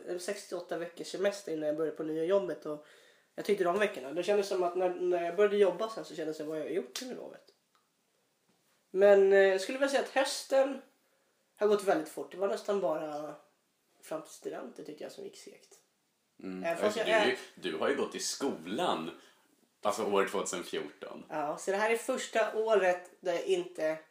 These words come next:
Speaker 2: Det gjorde visserligen jag också, fast bara två veckor.
Speaker 1: Ja, fast högskolan är en annan sak, tycker jag.
Speaker 2: Mm.
Speaker 1: Gymnasiet känns ju ändå som grundskola.
Speaker 2: Ja, det är fortfarande skola.
Speaker 1: Ja. Nej, men så det här är första året som jag inte kommer gå i skolan på det sättet.
Speaker 2: Mm.
Speaker 1: Så det känns ju jävligt kul.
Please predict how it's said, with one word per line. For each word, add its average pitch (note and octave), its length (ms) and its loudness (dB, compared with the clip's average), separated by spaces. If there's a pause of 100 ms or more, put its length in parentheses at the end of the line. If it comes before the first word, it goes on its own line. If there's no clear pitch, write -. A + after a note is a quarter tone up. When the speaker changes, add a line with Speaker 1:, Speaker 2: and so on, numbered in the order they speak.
(140)
Speaker 2:
Det - 120 -4
gjorde A#2 180 2
visserligen E2 400 -6
jag E2 240 -4
också, - 320 -10 (200)
fast - 200 -14
bara F2+ 220 -2
två - 200 -12
veckor. D#2 360 -10 (960)
Speaker 1:
Ja, - 120 -2
fast A#3+ 220 -2
högskolan A3+ 400 -4
är - 20 -4
en - 40 -8
annan D3+ 120 -8
sak, - 160 -12
tycker - 140 -16
jag. E3+ 100 -6
Speaker 2:
Mm. E3 120 -6
Speaker 1:
Gymnasiet G#3 420 2
känns F#3 200 -4
ju F3+ 40 0
ändå F3 160 0
som D#3+ 340 -12
grundskola. E3+ 600 -2
Speaker 2:
Ja, - 220 2 (240)
det F#2 100 -6
är F2+ 40 -2
fortfarande E2 340 -12
skola. - 480 -6
Speaker 1:
Ja. E3 360 2 (1040)
Nej, G3 140 4
men G#3 100 2
så G#3+ 80 -2
det G#3+ 60 4
här C4 80 4
är - 40 -6
första G#3+ 240 -2
året G3+ 160 4
som G3+ 180 -2
jag G3 100 4
inte F#3 220 -4
kommer G#3 240 -4
gå G3+ 140 8
i - 20 8
skolan G3 360 0 (340)
på F#3+ 80 -10
det F3+ 100 -6
sättet. - 460 -14
Speaker 2:
Mm. F2+ 340 -12
Speaker 1:
Så - 140 -20
det E3 60 -10
känns G3 280 -12
ju G3 60 -10
jävligt F3+ 300 -10
kul. F#3 180 -10